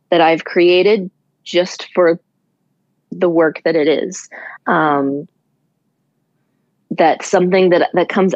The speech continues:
out of me is enough in itself. Um, because if it's coming out of me, if it's flowing, then it's something that needs to be said. And it's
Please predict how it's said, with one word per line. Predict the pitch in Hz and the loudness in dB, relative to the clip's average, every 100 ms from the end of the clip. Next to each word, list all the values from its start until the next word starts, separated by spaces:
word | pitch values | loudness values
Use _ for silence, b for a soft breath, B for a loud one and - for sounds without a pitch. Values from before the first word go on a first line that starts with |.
| - | 0
out | 165 180 | 0 2
of | 175 180 | 0 0
me | 165 156 165 | -2 0 0
is | 165 - | 0 0
enough | 165 156 151 - - | -2 0 -2 -4 -12
in | 175 | -6
itself. | 147 - - - - - - - b b b _ | -6 -6 -4 -2 -2 -6 -14 -20 b b b _
Um, | 85 78 127 107 143 - - | -2 -2 -2 -6 -10 -14 -8
because | 175 185 165 - | -6 -2 -2 0
if | 170 170 | 0 0
it's | 165 - | -4 -2
coming | 208 196 190 | 0 2 4
out | 240 | 2
of | 269 226 | 2 2
me, | 208 180 | 0 -2
if | 185 | -4
it's | 180 - | -8 -6
flowing, | - 208 226 220 170 160 - _ _ _ _ 180 | 0 2 4 2 0 -2 -8 _ _ _ _ -2
then | 185 | -2
it's | 185 - | -2 -2
something | 196 190 180 | 0 0 0
that | 170 | 0
needs | 175 156 - | -2 -2 -6
to | 165 | -4
be | 160 | -4
said. | - 143 160 - | -2 -2 -2 -4
And | 165 | -4
it's | 160 | -4